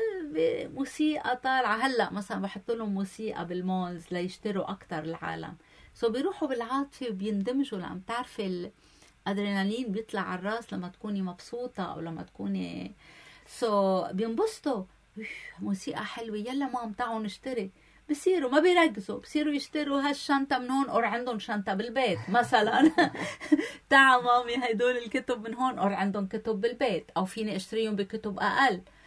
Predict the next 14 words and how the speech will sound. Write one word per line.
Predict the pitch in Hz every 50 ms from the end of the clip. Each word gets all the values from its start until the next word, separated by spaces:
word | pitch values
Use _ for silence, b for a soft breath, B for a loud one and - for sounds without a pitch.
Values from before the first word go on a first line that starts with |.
| B B B B
بوصل | 226 247 - 339 339 339 339
على | 277 247 247
البيت، | 247 202 226 220 202 208 - 208
"عما | 220 269 277 277
فاتورتي | 277 - 247 220 - 277 294 - - - 277
قد | - - 254 233 - 302
إيه؟" | 302 294 285 247 220 -
طب | 208 190 -
ما | 190 196 214
هيدا | 226 220 226
عدم | 208 220 214 226 226 214
تركيز، | 196 226 214 220 - - 277 311 320 233 - - 185
ما | 165
عليه. | 165 170 202 247 311 285 202 - - -